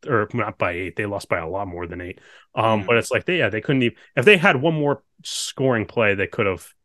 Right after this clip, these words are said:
Speaker 1: they
Speaker 2: Yeah.
Speaker 1: could have got a bonus point. They couldn't even do that. They just get flat out eliminated. Um,
Speaker 2: Mm.
Speaker 1: it's gotta be, it's gotta be kind of frustrating being a Nola Gold fan, to be honest.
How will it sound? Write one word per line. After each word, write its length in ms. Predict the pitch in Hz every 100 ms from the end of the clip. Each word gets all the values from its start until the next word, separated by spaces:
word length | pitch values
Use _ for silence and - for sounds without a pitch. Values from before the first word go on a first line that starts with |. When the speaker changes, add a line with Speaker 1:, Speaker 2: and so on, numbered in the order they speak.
| _ _ _ _ _ _ _ _ _
Speaker 1:
they 140 | 107 110
Speaker 2:
Yeah. 100 | -
Speaker 1:
could 100 | 131
have 100 | 110
got 180 | 117 104
a 40 |
bonus 300 | 110 104 95
point. 240 | - 95
They 60 | 95
couldn't 240 | - 110
even 260 | 101 95 85 _
do 160 | - 92
that. 300 | 90 90 85
They 120 | 104
just 300 | 95 - -
get 220 | - 98 -
flat 360 | - - 101 92
out 160 | 90 90
eliminated. 680 | 87 90 90 90 90 90 - -
Um, 260 | 98 85 82
Speaker 2:
Mm. 300 | 98 98 95 - _
Speaker 1:
it's 120 | -
gotta 160 | 208 147
be, 240 | 147 127 - - -
it's 120 | 135
gotta 220 | - 240 143
be 120 | 127
kind 200 | - 98
of 80 | -
frustrating 540 | 98 - 101 87 90
being 260 | 92 90 87
a 60 | 82 -
Nola 340 | 107 90 87
Gold 300 | 80 - 85
fan, 340 | - 98 85 82 -
to 100 | 101
be 140 | 90
honest. 320 | 87 90 -